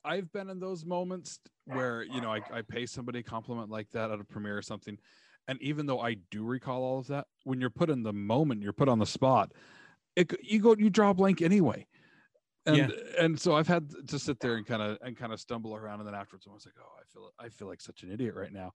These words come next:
Speaker 2: I have the hard time on lives too, because, like, I love interacting with my audience and, and getting the chance to answer questions and stuff.
Speaker 1: Yeah.
Speaker 2: And someone will be like, um, you know, "What's a great movie that ha-,"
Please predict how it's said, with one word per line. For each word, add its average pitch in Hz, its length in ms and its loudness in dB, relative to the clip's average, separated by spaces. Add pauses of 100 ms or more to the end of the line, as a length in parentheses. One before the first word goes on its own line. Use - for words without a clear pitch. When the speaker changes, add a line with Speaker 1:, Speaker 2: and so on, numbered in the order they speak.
Speaker 2:
I - 60 -8
have 226 180 -8
the 220 60 -4
hard 196 260 -2
time 208 200 -2
on 156 200 2
lives 131 460 -4
too, 143 200 0
because, 123 320 -6
like, 117 160 -6
I 135 120 -2
love 131 600 0
interacting 123 540 -4
with 117 120 -4
my 110 160 -6
audience 120 580 -6
and, 113 240 -4 (320)
and 120 120 -2
getting 127 200 0
the 123 80 -2
chance 123 300 -4
to 107 120 -4
answer 120 240 -6
questions 120 460 -6
and 131 100 -6
stuff. 135 220 -6
Speaker 1:
Yeah. 131 140 0
Speaker 2:
And 117 160 -4 (100)
someone 139 400 -2
will 123 80 -4
be 123 160 -4
like, 113 400 -6
um, 110 460 -6
you 123 100 -6
know, 113 200 -8 (340)
"What's 156 180 0
a 185 40 2
great 151 280 2
movie 131 380 2
that 110 200 -4
ha-," 120 140 -12